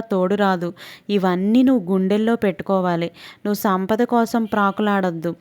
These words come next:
నీ జీవితంలో నీ తలరాతలో భగవంతుడు ఏది రాసి ఉంటే అది ఖచ్చితంగా నీదే అవుతుంది. ఈరోజు నాకు ఇది కావాలి అని నువ్వు అడిగితే అది వెంటనే ఇవ్వకపోవచ్చు, కానీ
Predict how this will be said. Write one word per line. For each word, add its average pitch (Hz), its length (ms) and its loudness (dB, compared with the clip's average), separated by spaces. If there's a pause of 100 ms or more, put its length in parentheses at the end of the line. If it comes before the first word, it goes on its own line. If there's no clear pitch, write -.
(280)
నీ 208 120 2
జీవితంలో 208 680 0
నీ 214 140 -2
తలరాతలో 202 680 0 (120)
భగవంతుడు 196 580 0 (140)
ఏది 170 260 0
రాసి 202 360 -2 (100)
ఉంటే 185 260 -4 (140)
అది 180 180 -2 (460)
ఖచ్చితంగా 208 640 -2
నీదే 190 500 0
అవుతుంది. 180 460 -2 (500)
ఈరోజు 208 520 2
నాకు 247 340 2 (100)
ఇది 208 220 2 (160)
కావాలి 202 560 2
అని 202 220 0
నువ్వు 185 240 0
అడిగితే 180 460 0 (540)
అది 185 180 2
వెంటనే 180 600 0
ఇవ్వకపోవచ్చు, 190 760 -2 (680)
కానీ 202 260 -2